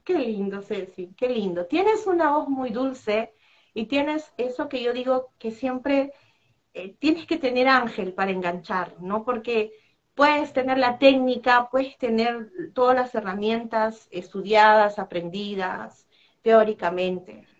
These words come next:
pero está ya el, el proceso y el ángel y el, que le, la vida que le pones, y eso es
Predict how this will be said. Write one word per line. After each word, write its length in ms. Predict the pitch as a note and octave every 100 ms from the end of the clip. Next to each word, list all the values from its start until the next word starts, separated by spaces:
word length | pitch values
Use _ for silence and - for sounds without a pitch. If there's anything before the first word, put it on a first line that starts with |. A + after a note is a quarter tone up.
| _ _
pero 360 | A3+ A3 A3 A3
está 540 | G#3+ A3 - A#3+ A3+
ya 300 | A#3 A3+ A3+
el, 240 | G#3+ G#3 F#3+
el 140 | G#3+
proceso 600 | G3+ G3 - C4 B3+ B3+
y 100 | A3
el 100 | G3
ángel 480 | A3 - - G#3+ G#3 -
y 120 | G#3
el, 260 | F#3+ F3+ - - - -
que 140 | A3
le, 140 | G#3+ F#3+
la 140 | G#3
vida 280 | B3 B3+ G#3
que 80 | G3
le 120 | F3+
pones, 460 | F#3 F3+ F3+ F3+ G#3
y 120 | G#3
eso 260 | G#3+ A3 G#3
es 160 | G3+